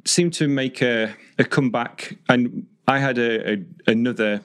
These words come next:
round of desire to do this again during last year, when it seemed like everyone was just going on Amazon and buying things from Amazon. And the,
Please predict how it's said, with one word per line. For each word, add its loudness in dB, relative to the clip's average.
round 0
of -4
desire 0
to -6
do 0
this -6
again 0
during 0
last 0
year, 0
when -2
it -6
seemed 0
like -4
everyone 0
was -4
just -6
going 0
on -2
Amazon -2
and 4
buying 0
things -4
from -2
Amazon. -4
And 0
the, 0